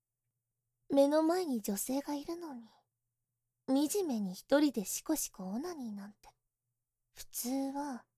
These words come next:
しないんですよ。<laughs> まあ、でも、仕方ないですよね。あなたは、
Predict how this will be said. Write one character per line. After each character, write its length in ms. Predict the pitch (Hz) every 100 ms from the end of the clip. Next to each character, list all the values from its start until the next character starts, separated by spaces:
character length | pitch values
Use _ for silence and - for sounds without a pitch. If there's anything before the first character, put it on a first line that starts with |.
| _ _ -
し 240 | - 269
な 160 | 285 349
い 100 | 285
ん 60 |
で 100 | 233
す 220 | - -
よ。 340 | 220 262 403 _ _ _ _ _ _ _ _ -
<laughs> 580 | 480 - 539 508 - - _ _ _ - - _ _ - - - - - 480 - - _ _ _ _ _ _ _
ま 580 | 349 359 403 403 453 311
あ、 20 |
で 180 | 269 339
も、 400 | 381 294 277 285 - - - - - _
仕 200 | - -
方 260 | - 302 330
な 160 | 381 403
い 60 |
で 100 | 381
す 180 | 311 -
よ 140 | 233
ね。 560 | 220 233 285 349 415 453 _ _ _ _ _ _ _ _ -
あ 160 | 240
な 160 | 262 359
た 260 | 320 285
は、 480 | 226 254 277 269 254